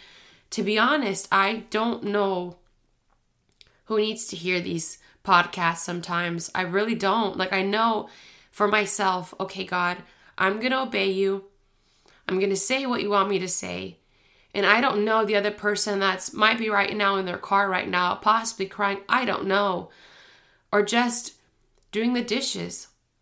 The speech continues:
Wherever you are, like, whoever's listening to this right now, I don't know the things that are going on in your heart,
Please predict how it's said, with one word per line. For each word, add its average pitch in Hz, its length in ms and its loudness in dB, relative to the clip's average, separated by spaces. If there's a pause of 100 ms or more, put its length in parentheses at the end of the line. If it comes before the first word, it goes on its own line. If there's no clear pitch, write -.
(220)
Wherever 240 420 2
you 196 200 0
are, 220 240 4
like, 196 140 -2
whoever's 226 440 -2
listening 214 400 -2
to 196 140 -4
this 196 480 -2
right 196 280 -2
now, 190 380 -2 (640)
I 247 180 2
don't 214 300 0
know 214 340 2
the 190 160 -2
things 233 400 -2
that 202 100 0
are 185 140 -2
going 208 340 -2
on 190 160 4
in 185 120 -4
your 196 120 -6
heart, 196 540 0